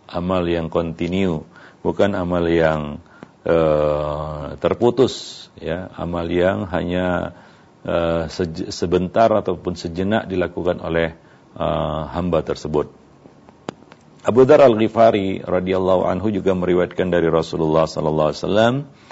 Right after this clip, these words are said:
beliau bersabda, "Yusbihu ala kulli sulama min ahadikum shadaqah." Pada setiap pagi, setiap sendi tubuh anak Adam itu harus bersedekah. Fa kullu tasbihatin shadaqah,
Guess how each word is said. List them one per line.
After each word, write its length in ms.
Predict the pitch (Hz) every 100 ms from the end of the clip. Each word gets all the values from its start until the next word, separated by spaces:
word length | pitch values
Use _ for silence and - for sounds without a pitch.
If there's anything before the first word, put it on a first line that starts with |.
| - - - 95
beliau 160 | 98
bersabda, 480 | 87 95 87 107 113
"Yusbihu 480 | 127 123 113 104 110 -
ala 240 | 113 104 104
kulli 400 | 120 113 101 95
sulama 800 | - 92 104 98 92 90 85 - - _ - - _
min 240 | - 104 -
ahadikum 560 | 107 110 98 - 98
shadaqah." 800 | 90 90 85 80 - 82 80 - - _ _ _ _ _ _ _ _ _ _ 107
Pada 160 | 107
setiap 400 | 104 117 117 113
pagi, 240 | 123 120 123
setiap 480 | 104 - 120 113
sendi 320 | - 120 120 120
tubuh 320 | 120 107 110
anak 320 | 110 110 110
Adam 160 | 104 110
itu 240 | 113 113 101
harus 240 | 95 101
bersedekah. 880 | 92 87 87 85 85 82 80 78 73 - _ _ - - -
Fa 120 | 90
kullu 320 | - 117 107
tasbihatin 720 | 98 98 107 113 92 - 98 90
shadaqah, 720 | 92 90 85 87 80 82